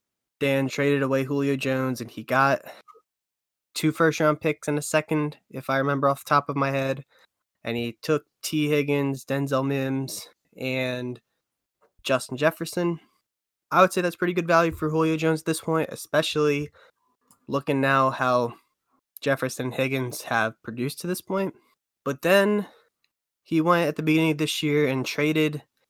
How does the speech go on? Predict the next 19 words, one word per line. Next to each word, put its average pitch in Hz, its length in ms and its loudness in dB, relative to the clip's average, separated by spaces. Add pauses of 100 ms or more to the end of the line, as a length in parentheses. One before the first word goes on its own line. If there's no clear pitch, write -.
(560)
Terry 151 240 2
McLaurin 143 840 2 (760)
and 131 380 -2
I 120 60 0
believe 127 600 -4
his 160 160 -6
first 160 240 0
round 160 200 0
pick - 400 -4
and 131 180 -4
some 139 140 -2
other 143 140 2
pieces 139 460 -6
for 123 300 -2
Keenan 147 380 0
Allen 139 260 4
and 123 80 -4
Leonard 131 260 -2
Fournette, 131 460 -2